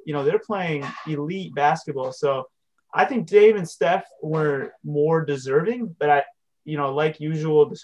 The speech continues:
All-Star starters, uh, fifty percent of that comes down to fan vote. So it is a popularity contest most of the time. So I can see why Dame was left off. I don't necessarily agree with it, though.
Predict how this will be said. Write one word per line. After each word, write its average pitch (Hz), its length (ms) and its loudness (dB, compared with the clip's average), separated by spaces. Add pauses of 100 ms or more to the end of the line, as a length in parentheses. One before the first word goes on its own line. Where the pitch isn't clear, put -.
(120)
All-Star 170 340 -2
starters, 160 580 -2 (440)
uh, 135 180 -2
fifty 202 240 -2
percent 160 260 -4
of 170 60 0
that 147 120 2
comes 151 160 -6
down 147 140 -2
to 156 60 -10
fan 147 280 -6
vote. 147 200 -2
So 131 260 -4
it 147 80 0
is 151 120 0
a 147 60 0
popularity 139 600 -2
contest 135 480 -10
most 135 200 -12
of 131 80 -16
the 131 60 -18
time. 131 280 -10
So 131 240 -8 (200)
I 156 120 0
can 160 160 -4
see 175 340 -6
why 139 360 2
Dame 151 220 0
was 156 140 -4
left 151 220 -4
off. 151 200 -2
I 151 80 2
don't 143 140 0
necessarily 131 540 -8
agree 131 220 -8
with 127 160 -12
it, 147 140 -20
though. - 160 -16